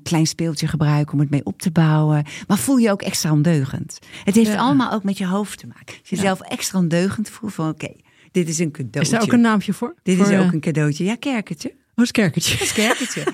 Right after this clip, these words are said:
Speaker 2: <laughs>
Speaker 1: Maar,
Speaker 2: Gaat de
Speaker 1: eh,
Speaker 2: biefie vandaag in het kerkertje?
Speaker 1: Kijk, op die manier. Maar snap je?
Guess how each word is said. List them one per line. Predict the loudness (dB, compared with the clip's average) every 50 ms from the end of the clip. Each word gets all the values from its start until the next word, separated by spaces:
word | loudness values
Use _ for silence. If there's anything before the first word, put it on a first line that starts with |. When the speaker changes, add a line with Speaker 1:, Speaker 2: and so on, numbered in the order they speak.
| -8 -8 -10
Speaker 2:
<laughs> | -8 -2 2 4
Speaker 1:
Maar, | 4 4 4 0 -2
Speaker 2:
Gaat | 0 2 4 4 6
de | 6
Speaker 1:
eh, | 8 8 8
Speaker 2:
biefie | 8 6 4 4 4
vandaag | 4 4 4 2 2 2 2
in | 2
het | 2 2
kerkertje? | 2 0 0 0 0 -2 -4 -4 -4 -6 -8 -4
Speaker 1:
Kijk, | -2 0 0 0 -2 -4 -6 -12 -20 _ _ _ _ _ _ _
op | -4 -2 0 2
die | 2 4 4
manier. | 4 4 2 2 0 -2 -8 _ -20 -20 -20 -20 -12 -2
Maar | 2 4 4 4 4 0 -2
snap | -6 -4 -4 -4 -4 -6 -6
je? | -4 -4 -4 -4